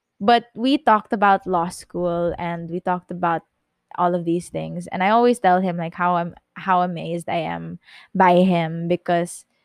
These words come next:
he does a lot. He does a lot. He does the <laughs> most with his life, guys. Like, shit. He, I look up to him a lot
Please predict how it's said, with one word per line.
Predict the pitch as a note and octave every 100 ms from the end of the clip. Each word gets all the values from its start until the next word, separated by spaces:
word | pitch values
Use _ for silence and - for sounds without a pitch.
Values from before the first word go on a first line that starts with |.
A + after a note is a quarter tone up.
| _ _ _ _ _ _
he | - -
does | C4 F#4+
a | G4
lot. | D4 A3 A#3+ G#3+ -
He | -
does | C#4 E4 D4
a |
lot. | C4+ A#3+ A3
He | A#3+
does | B3 D#4+
the | A#3
<laughs> |
most | A3 C#4+ C#4+ C4 - - - - - E4 A#3+
with | G#3+ A3+
his | A3+ G#3+ -
life, | G3+ G3 F#3+ G3 F#3+ - _ -
guys. | F#3+ F#3 F3+ F3+ - - _
Like, | - D#3+
shit. | - - G#3 F#3 - _ _ _ - _ _ _ _ _ _
He, | - - C4+ C4+ C4 A3+ - _ _ _ _ _ _ _ _ _ -
I | C#4+
look | E4 E4
up | C#4+ -
to |
him | C4 A#3+ G#3+
a |
lot | F#3+ F3+ F3+